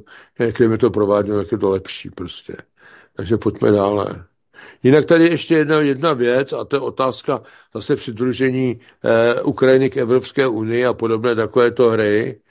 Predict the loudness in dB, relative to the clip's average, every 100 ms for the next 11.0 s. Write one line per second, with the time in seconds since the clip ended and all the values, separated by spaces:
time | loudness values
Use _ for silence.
0 | _ _ _ -8 0 0 2 0 0 0
1 | 0 0 -2 0 2 0 -4 -2 -2 0
2 | -2 -4 -10 _ _ _ -16 -6 -4 -4
3 | -2 -4 -2 0 2 0 0 0 2 0
4 | 2 2 2 0 -10 _ _ -4 -2 -2
5 | -2 -2 0 -2 -2 -4 -4 -4 -2 0
6 | 0 -4 _ -4 2 4 4 0 -2 -2
7 | -2 -2 -2 0 -2 -2 -4 -4 -4 -2
8 | 0 0 -2 -4 -8 -14 _ -8 0 0
9 | 2 2 2 0 0 0 0 0 0 0
10 | -4 -4 -2 0 0 -2 -2 0 0 -2